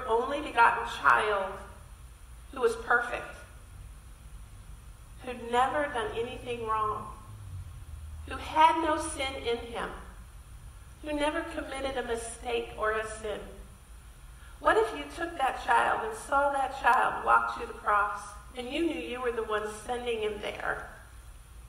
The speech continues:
Well, it was really the sin of the world that sent him there, but it was the heart of the Father because of his love for us, right? Wouldn't your heart be shattered?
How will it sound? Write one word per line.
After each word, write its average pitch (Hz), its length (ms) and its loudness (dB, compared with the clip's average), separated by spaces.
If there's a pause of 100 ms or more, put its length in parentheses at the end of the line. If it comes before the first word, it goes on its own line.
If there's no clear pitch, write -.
(380)
Well, 247 160 -4
it 226 40 0
was 233 120 -6
really 240 220 2
the 220 120 -6 (340)
sin 226 140 2
of 202 80 -4
the 196 160 -4
world 202 260 2
that - 200 -8
sent 214 180 -4
him 214 180 -6
there, 202 140 -2
but 208 140 -2
it 208 60 -2
was 202 120 -4
the - 120 -2
heart 240 360 4
of - 100 -2
the - 80 -6 (160)
Father - 480 4 (1400)
because 233 360 0
of 208 60 -4
his 202 180 -6
love 202 280 4
for 202 140 0
us, 190 380 0 (1600)
right? 214 320 4 (2000)
Wouldn't 349 300 2
your 254 140 2
heart 254 580 4
be 247 60 -8 (240)
shattered? - 460 4